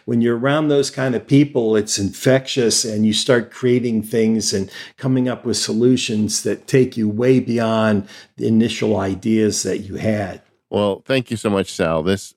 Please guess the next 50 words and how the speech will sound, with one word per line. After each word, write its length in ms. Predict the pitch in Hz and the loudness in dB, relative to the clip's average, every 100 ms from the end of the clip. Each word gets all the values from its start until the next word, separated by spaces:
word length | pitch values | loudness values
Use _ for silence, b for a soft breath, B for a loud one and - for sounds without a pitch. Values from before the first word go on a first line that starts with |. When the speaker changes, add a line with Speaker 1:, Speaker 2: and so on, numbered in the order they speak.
| - | -2
Speaker 2:
uh, 220 | 85 76 - | 0 0 -4
certainly 500 | - 143 151 147 135 | -4 -2 -2 -2 0
will 160 | 117 | 0
not 220 | 104 110 | -2 -2
be 80 | - | -2
the 100 | 95 | -2
last 300 | 90 95 98 | 0 0 -2
time 180 | 101 95 | -2 0
you're 140 | 87 | 0
invited 400 | 85 82 85 76 | 0 0 -2 -2
on 100 | 69 | -2
the 80 | 67 | -4
show. 180 | - 78 | -2 0
I 60 | 71 | -2
hope 160 | 95 | -4
we 80 | 92 | -4
have 240 | 90 87 | -2 -2
you 180 | 87 80 | -2 -2
on 300 | 80 80 80 | 0 0 -2
many 200 | 85 101 | -2 -2
times 340 | - 85 85 76 | -2 -4 -4 -4
in 80 | |
the 40 | 71 | -10
future, 600 | - 71 - 64 67 - - | -8 -8 -4 -2 -4 -6 -4
uh, 140 | 65 | -4
to 120 | 62 | -6
talk 320 | 80 90 85 | -6 -4 -2
about 220 | 82 73 69 | -2 -2 0
automation 560 | 65 69 67 69 76 | 0 -2 -2 -4 -6
as 160 | 65 - | -6 -8
we 100 | 64 | -12
continue 460 | - 62 - 76 | -12 -8 -2 -2
this 160 | 71 58 | -2 -6
journey. 480 | - 92 98 90 - b b b b | -4 -2 -2 -4 -8 b b b b
We 140 | 98 113 | -6 -2
are 160 | 131 | -2
the 100 | 113 110 | 0 -2
Automators. 720 | 98 104 110 123 196 - - _ _ _ _ | -2 -2 -2 -2 -6 -10 -20 _ _ _ _
Uh, 240 | 101 87 80 | -4 -2 -2
you 140 | 101 | -4
can 180 | 95 98 | -2 -2
find 340 | 87 92 95 95 | -2 -2 0 0
us 180 | 90 - | -2 -2
on 160 | 82 80 | -2 -2
Twitter 540 | - 101 110 139 - - | -2 0 0 -2 -6 -4
at 200 | 76 73 | -2 0
Automators 600 | 78 82 82 80 85 80 | -2 -2 -2 0 -2 -2
F 240 | 78 78 | -2 -2
M. 340 | 87 87 120 139 _ _ _ _ - | -2 -2 -4 -8 _ _ _ _ -10
Rose 600 | 85 90 104 135 156 | -4 -2 -2 -2 -8